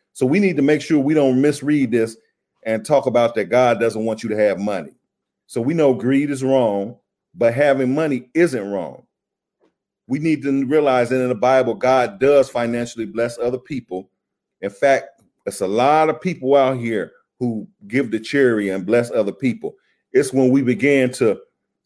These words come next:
grasp at wealth and desire it above all things that it begins to have an issue, because money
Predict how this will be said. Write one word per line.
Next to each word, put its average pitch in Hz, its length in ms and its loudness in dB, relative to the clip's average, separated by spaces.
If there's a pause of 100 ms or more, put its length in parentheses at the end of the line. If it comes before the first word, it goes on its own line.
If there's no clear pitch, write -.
grasp 135 560 2
at 113 200 2
wealth 135 320 2
and 104 120 -4
desire 120 540 -4
it 90 280 -10
above 107 460 0
all 117 380 2
things 113 440 -6 (280)
that 110 200 0
it 113 140 -6
begins 110 400 -6
to 107 80 -12
have 110 220 -2
an - 100 -10
issue, 117 340 -8 (240)
because 127 240 2
money 151 480 2